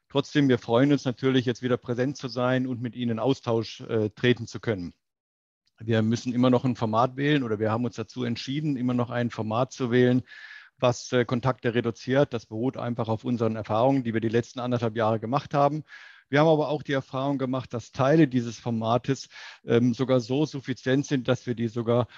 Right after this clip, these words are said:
unter Umständen auch in Zukunft, wenn wir wieder sogenannte normalere Umstände haben,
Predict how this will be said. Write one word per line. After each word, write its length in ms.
unter 280
Umständen 600
auch 160
in 100
Zukunft, 440
wenn 120
wir 120
wieder 380
sogenannte 500
normalere 520
Umstände 560
haben, 300